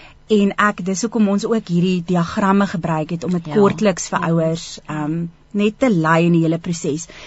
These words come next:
Speaker 1: So hier's vyf praktiese wenke vir die breek van die nuus aan 'n kind.
Speaker 2: Mm.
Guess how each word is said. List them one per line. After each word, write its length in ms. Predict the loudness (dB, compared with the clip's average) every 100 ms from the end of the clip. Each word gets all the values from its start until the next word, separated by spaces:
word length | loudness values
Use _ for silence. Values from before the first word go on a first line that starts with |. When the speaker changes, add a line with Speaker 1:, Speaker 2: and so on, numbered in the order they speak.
| -20 -4
Speaker 1:
So 140 | 0
hier's 200 | 2 2
vyf 320 | 4 4 2 2
praktiese 580 | 2 2 0 -2 0
wenke 600 | 0 2 4 4 0 -2 -2
vir 120 | 0
die 100 | -2
breek 480 | 0 2 4 4 0
van 180 | -2 2
die 100 | 4
nuus 360 | 4 2 0 -4
aan 140 | -6
'n 100 | -6
kind. 280 | -6 -6 -6 -8 -20
Speaker 2:
Mm. 80 | -16